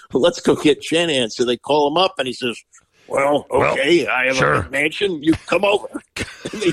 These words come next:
Speaker 1: did. And they got there about midnight, spent the night, and he said, uh, "I might be interested, but not this year."
Speaker 2: They, they gave Snyder and Vinny and Hot Carl,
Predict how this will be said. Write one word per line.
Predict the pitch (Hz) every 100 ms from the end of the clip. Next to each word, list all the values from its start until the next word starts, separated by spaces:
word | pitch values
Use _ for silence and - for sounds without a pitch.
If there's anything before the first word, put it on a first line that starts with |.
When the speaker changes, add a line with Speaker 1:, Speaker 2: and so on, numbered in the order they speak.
| -
Speaker 1:
did. | 254 226 - - - _ _ _ -
And | 226
they | 180
got | 202
there | 190
about | 185 175 -
midnight, | 151 160 165 190 - - -
spent | - - 170 196 -
the | 175
night, | 151 139 160
and | 143
he | 143
said, | 127 135 127 - - -
uh, | 92 131 135 135
"I |
might | 147 160 -
be | 151
interested, | 143 127 - 127 123
but | 127 123 -
not | 123 -
this | 117 117
year." | 104 90 - -
Speaker 2:
They, | 202 - - - - -
they | 190
gave | 165 170 170 139
Snyder | - 135 139 135 131
and | 123
Vinny | 120 123 127
and | 113 98
Hot | 123 123 -
Carl, | 123 117 117 107